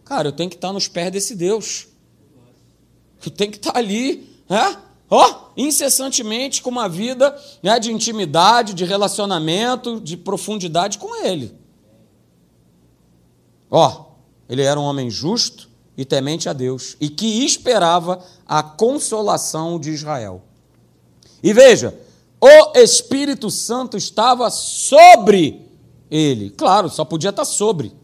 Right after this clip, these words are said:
Ele ainda não era nova criatura, como é que ia morar nele? Não tem como. Mas, ó, nós temos já um plus. O Espírito Santo está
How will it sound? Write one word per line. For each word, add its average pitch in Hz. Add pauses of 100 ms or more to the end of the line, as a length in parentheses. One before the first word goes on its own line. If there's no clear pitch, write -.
(440)
Ele 165
ainda 160
não 160
era 160
nova 160
criatura, 185
como -
é 185
que 180
ia 180
morar 165
nele? 127
Não 175
tem 160
como. 135 (240)
Mas, 180
ó, 294 (640)
nós 214
temos 240
já 233
um 294
plus. 254 (140)
O -
Espírito 254
Santo 262
está -